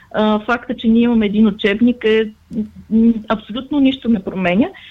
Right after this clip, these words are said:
Да не говорим, че изпадаме в, е, едно такова вътрешно противоречие, обяснявайки, че от една страна е добре да ги научим на медийна грамотност и хората да могат да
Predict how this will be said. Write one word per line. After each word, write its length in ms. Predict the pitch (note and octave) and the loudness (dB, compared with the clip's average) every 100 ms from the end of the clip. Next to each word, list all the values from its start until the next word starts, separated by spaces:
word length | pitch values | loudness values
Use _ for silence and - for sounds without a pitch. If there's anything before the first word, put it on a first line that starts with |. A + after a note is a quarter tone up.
| - | -4
Да 120 | G#3 | 0
не 80 | A3+ | 0
говорим, 440 | G#3+ A3 C#4 C#4 D4 | -2 0 0 0 -2
че 140 | B3+ | -4
изпадаме 500 | A#3 - A#3+ C4 B3+ | -6 -2 -2 0 0
в, 160 | A3 G#3+ _ G3+ | 0 -4 _ -4
е, 120 | G#3 G#3+ | -2 0
едно 200 | G#3+ B3 | 0 0
такова 300 | - A3+ A3 | 0 0 2
вътрешно 480 | A3+ - - G#3+ | 0 -2 0 -2
противоречие, 920 | G#3+ F#3 F#3+ F#3 F#3 G#3 - F#3+ A#3 - - - - | -2 -8 -4 0 0 0 -2 0 0 -4 -16 -18 -6
обяснявайки, 680 | G#3 A3 A3 A3+ B3+ A3+ A#3 | -2 0 0 0 0 -4 -4
че 100 | G#3 | -4
от 120 | G#3 | -2
една 220 | G#3+ A3 A3 | 0 0 -2
страна 340 | G#3+ G#3+ A3 | -2 0 0
е 40 | |
добре 300 | G#3 F#3+ G#3 | -2 -2 -2
да 100 | G#3+ | -2
ги 140 | F#3 G3+ | -2 -4
научим 380 | G3+ G3 G#3+ G3 | -4 -4 -2 0
на 80 | |
медийна 420 | G3 F#3 F#3 G3 F#3 | 2 2 0 -2 -2
грамотност 560 | F3+ F#3 F#3 F#3+ G3+ F#3+ | -2 0 0 -2 -8 -6
и 100 | F#3+ | -4
хората 340 | F3+ G3 F3+ | -2 -2 -4
да 120 | F3 | -2
могат 420 | F#3+ F#3 F#3 F#3 | 0 0 -2 -6
да 280 | - F3+ F3 | -2 -2 -2